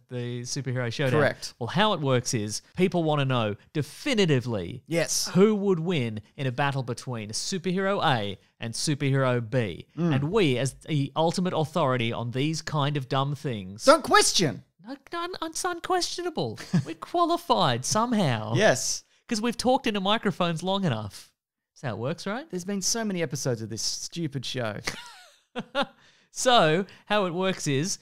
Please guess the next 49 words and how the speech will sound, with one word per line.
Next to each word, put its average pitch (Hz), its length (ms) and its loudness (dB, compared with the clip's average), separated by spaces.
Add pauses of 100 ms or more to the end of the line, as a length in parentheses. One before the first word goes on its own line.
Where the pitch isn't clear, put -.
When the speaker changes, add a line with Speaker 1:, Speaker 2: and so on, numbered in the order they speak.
(220)
Speaker 1:
uh, 131 280 2 (140)
in 143 280 -4
the 139 100 0
imaginary 185 840 -2
scenario, 117 760 -2 (180)
each - 360 -6 (240)
hero 143 400 0
or 120 260 -6
villain 139 560 -6 (340)
appears 127 300 -4
Speaker 2:
Yes. 131 80 0
Speaker 1:
at - 80 -4
opposite 160 320 -4
ends 131 240 -2
of 110 80 -8
a 110 40 -6
standard 135 440 -4
size 123 320 -4
American 120 460 -6
football 117 340 -6
field. 95 460 -10
Once 127 260 -6
again, 131 400 -4
we 107 160 -8
do 120 220 -6
not 123 180 -4
know 123 140 -2
the 120 100 -4
dimensions 110 500 -6
of 98 100 -14
that. 95 220 -8
We've 110 200 -14
never 104 180 -12
been 117 300 -8
to 131 80 -6
one 107 240 -6
or 110 160 -6
even 113 260 -8
looked 117 200 -10
at 110 100 -12
one 110 180 -12
that 104 220 -10
closely. - 400 -14
Speaker 2:
That's 135 180 -4
up 131 120 -4
to 127 100 -2
you, 139 240 0
the 104 120 -6
listener. 117 440 -4